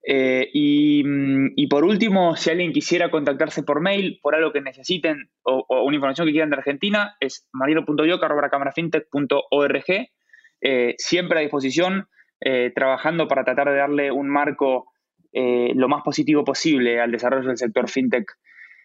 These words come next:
este, en, en, en Argentina. ¿Por qué? Porque creo profundamente que la tecnología viene a solucionar muchos de los problemas que tiene Latinoamérica, que muchos,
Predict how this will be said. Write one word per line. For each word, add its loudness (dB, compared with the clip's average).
este, 0
en, -2
en, 2
en 0
Argentina. 0
¿Por 2
qué? 0
Porque 0
creo 0
profundamente 2
que 0
la 2
tecnología -2
viene 0
a -2
solucionar -2
muchos 2
de 0
los -6
problemas 0
que 0
tiene 2
Latinoamérica, 0
que -2
muchos, 0